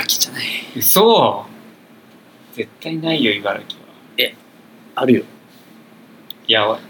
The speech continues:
Speaker 2: あれやっぱ博多とかじゃない？
Speaker 1: 茨城はなんか、何、なんかちょっと言葉、喋り方がちょっと、
Speaker 2: うん。
Speaker 1: なんか可愛いって思っちゃうけどな。
Speaker 2: 茨城はあれでしょ？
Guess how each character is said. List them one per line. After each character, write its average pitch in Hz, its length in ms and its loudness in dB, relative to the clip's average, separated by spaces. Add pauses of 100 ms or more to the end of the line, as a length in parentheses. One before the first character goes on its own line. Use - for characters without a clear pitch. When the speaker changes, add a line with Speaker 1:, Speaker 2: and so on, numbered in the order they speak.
(140)
Speaker 2:
あ 117 80 0
れ 135 80 0
や 127 60 -2
っ - 20 -8
ぱ 98 160 -8 (100)
博 123 240 -12
多 120 120 -8
と - 120 -20
か 95 120 -6
じ - 80 -12
ゃ - 40 -20
な - 60 -20
い？ - 20 -20 (220)
Speaker 1:
茨 240 360 4
城 175 140 4
は 165 80 4
な 139 60 4
ん 135 80 2
か、 90 200 -2 (360)
何、 131 200 6
な 143 80 6 (140)
ん 104 40 0
か 98 60 0
ち - 120 0
ょ 120 40 0
っ - 20 -2
と - 140 -4
言 165 120 4
葉、 160 60 4
喋 165 280 4
り 196 100 4
方 180 220 2
が 95 120 0
ち 101 80 0
ょ - 20 0
っ 95 40 -4
と、 - 320 -4 (520)
Speaker 2:
う 110 40 0
ん。 110 40 4
Speaker 1:
な - 0 -
ん 113 40 -4
か - 120 -14
可 117 240 2
愛 120 220 6
い - 20 -6
っ - 20 -6
て - 120 -4
思 90 160 2
っ 85 40 -2 (160)
ち - 140 0
ゃ - 20 -2
う - 80 -10
け - 80 -14
ど - 60 -20 (140)
な。 - 80 -18 (1000)
Speaker 2:
茨 180 320 2
城 107 140 -2
は 98 60 0
あ - 20 0
れ 113 80 2
で 110 40 -2
し 123 80 -4
ょ？ 143 160 0